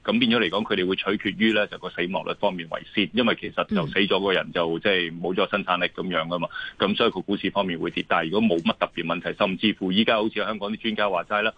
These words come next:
唔使食藥，其實休息都可以好得到嘅話，如果打咗疫苗嘅話咧，咁投資市場方面嚟講就可能會比較鬆懈少少，可能會願意喺年尾方面做返好啲，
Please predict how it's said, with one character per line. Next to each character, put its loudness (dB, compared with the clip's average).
唔 -14
使 -12
食 -6
藥， -4
其 -12
實 -10
休 0
息 -4
都 0
可 4
以 -2
好 -10
得 -4
到 -2
嘅 0
話， 2
如 -6
果 -2
打 2
咗 -2
疫 -2
苗 -4
嘅 -2
話 4
咧， 2
咁 -2
投 0
資 2
市 -4
場 -4
方 2
面 -4
嚟 -
講 0
就 -2
可 2
能 0
會 0
比 0
較 0
鬆 -4
懈 -2
少 -6
少， 2
可 2
能 -2
會 0
願 -4
意 2
喺 0
年 -2
尾 0
方 0
面 -6
做 -4
返 0
好 -4
啲， -2